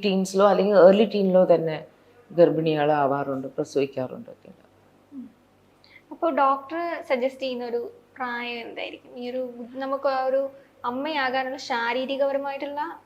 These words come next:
Speaker 2: ആ, ഒരു രീതിക്ക് അപ്പുറത്തേക്ക് മാനസികപരമായിട്ട് നമ്മൾ എത്തിപ്പെടുന്നത് ഏത് ഏജിലായിരിക്കും?
Speaker 1: അത് ഒരു റിലേറ്റീവ് ക്വസ്റ്റ്യൻ ആണ്. For example, ചില സമൂഹങ്ങളിൽ ഇപ്പോഴും മാരേജ് വളരെ ഏർലി ആണ്.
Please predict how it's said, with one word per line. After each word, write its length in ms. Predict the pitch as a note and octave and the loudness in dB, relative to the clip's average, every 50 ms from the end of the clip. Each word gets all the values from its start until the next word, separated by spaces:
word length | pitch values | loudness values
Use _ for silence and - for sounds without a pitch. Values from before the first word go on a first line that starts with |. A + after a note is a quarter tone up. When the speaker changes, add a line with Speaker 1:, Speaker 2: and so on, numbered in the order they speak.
| _ _ _ - - - | _ _ _ -16 -10 -6
Speaker 2:
ആ, 200 | B3+ B3 A#3+ A#3+ | -4 -4 -4 -4
ഒരു 160 | A#3+ A#3+ A#3 B3 | -4 -4 -4 -4
രീതിക്ക് 380 | B3 A#3+ A#3+ A3 A#3+ - - | -4 -4 -8 -10 -8 -6 -6
അപ്പുറത്തേക്ക് 480 | A#3+ A#3 - A#3 A#3 - A#3 A3+ - C4+ | -6 -6 -6 -8 -8 -8 -8 -8 -8 -8
മാനസികപരമായിട്ട് 1000 | C#4 B3+ B3 A#3+ A#3+ B3+ B3 - C4+ B3+ B3 B3 B3 B3+ B3 B3+ B3+ B3+ B3 C#4+ | -6 -6 -8 -8 -10 -10 -8 -4 -4 -4 -2 -2 -4 -6 -4 -4 -6 -4 -4 -4
നമ്മൾ 300 | C4+ B3+ B3 A#3+ A#3+ A#3+ | -4 -4 -4 -4 -4 -6
എത്തിപ്പെടുന്നത് 580 | A#3 - - A#3 - A#3+ A3+ A#3 A#3 A3+ A#3+ B3 A#3+ - _ - | -6 -8 -8 -8 -6 -6 -6 -8 -10 -10 -10 -10 -12 -14 _ -14
ഏത് 200 | B3 A#3+ A3+ A3 B3+ - | -14 -12 -12 -14 -16 -18
ഏജിലായിരിക്കും? 540 | - - - - - - - - _ _ - _ _ _ - - - - | -18 -18 -20 -20 -20 -20 -20 -20 _ _ -20 _ _ _ -20 -12 -6 -4
Speaker 1:
അത് 280 | F#3+ A3+ G3 G3 A3 C4 | -4 -4 2 6 8 10
ഒരു 600 | C4 B3 B3 A#3+ - A3 G#3+ A#3 A#3 A3+ - - - - - - - | 10 10 10 10 8 8 6 6 4 0 -2 -8 -16 -12 -4 0 2
റിലേറ്റീവ് 500 | G3 G#3 G#3+ A3 A3+ A#3 A#3 B3+ B3+ A#3+ | 4 4 6 8 8 8 8 8 6 8
ക്വസ്റ്റ്യൻ 320 | - A3+ G3 - - D3+ C#3+ | 8 4 4 4 0 0 -2
ആണ്. 140 | A2+ - - - - - - _ - B3 | -2 -2 -6 -12 -20 -20 -20 _ -4 2
For 180 | G#3+ A3 G#3+ | 4 6 6
example, 340 | G3 G3 A3 G#3+ G#3+ A3+ A3 | 6 6 4 4 2 0 0
ചില 220 | A3 - G3+ G3 G#3 | 2 2 4 4 4
സമൂഹങ്ങളിൽ 880 | G3+ A#3+ G#3+ G#3 G3 F#3+ G3 G3 F#3+ F#3 F#3+ F#3 F3+ F3 F3 F3 F3 F3 F3 F3+ F3+ - - - - - - | 4 4 4 6 6 6 6 6 6 6 6 6 6 6 6 8 8 8 8 6 2 -2 -10 -16 -8 -4 -2
ഇപ്പോഴും 460 | G#3 F#3+ - - A3 A#3+ A#3 A#3 A3+ | -2 0 4 6 6 8 8 6 6
മാരേജ് 400 | G#3+ F#3+ F3+ F3 F3 F3 E3+ F#3 | 6 8 8 8 8 6 6 6
വളരെ 320 | F#3 F#3 E3+ D#3 E3 E3+ | 8 8 8 8 10 10
ഏർലി 360 | E3+ E3 D#3+ D3+ C3+ B2+ C3+ B2+ | 10 10 8 8 6 6 6 4
ആണ്. 160 | G2+ D#2+ | 4 2